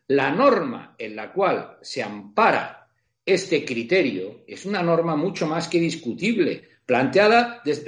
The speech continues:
discutible desde muchos puntos de vista. Antes hablábamos, por ejemplo, si realmente era una limitación de derechos de un estado de excepción,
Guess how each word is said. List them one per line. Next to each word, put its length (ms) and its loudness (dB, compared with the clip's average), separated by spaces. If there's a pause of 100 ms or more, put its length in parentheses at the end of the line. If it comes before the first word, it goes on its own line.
discutible 720 -2
desde 220 4
muchos 320 -2
puntos 380 -4
de 100 -2
vista. 540 -4 (160)
Antes 400 0
hablábamos, 440 2
por 120 -6
ejemplo, 300 -6
si 120 -4
realmente 600 -2
era 320 -2 (260)
una 200 2
limitación 580 0
de 60 2
derechos 340 2
de 80 -4
un 60 -4
estado 340 0
de 80 4
excepción, 500 -2